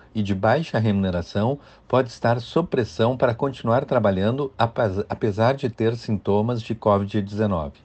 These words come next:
Numerosos surtos do novo coronavírus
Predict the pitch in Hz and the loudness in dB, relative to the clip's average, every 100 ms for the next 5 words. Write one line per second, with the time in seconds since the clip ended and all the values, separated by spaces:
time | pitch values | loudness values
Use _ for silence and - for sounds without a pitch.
0 | - 110 151 147 120 175 151 117 - 139 | -2 0 2 4 4 4 2 -6 -2 2
1 | 123 - 90 80 - - - - 104 98 | 2 0 -6 -8 -14 -20 -16 -4 0 4
2 | 113 151 131 110 104 95 85 104 131 98 | 4 4 2 2 4 2 0 2 2 0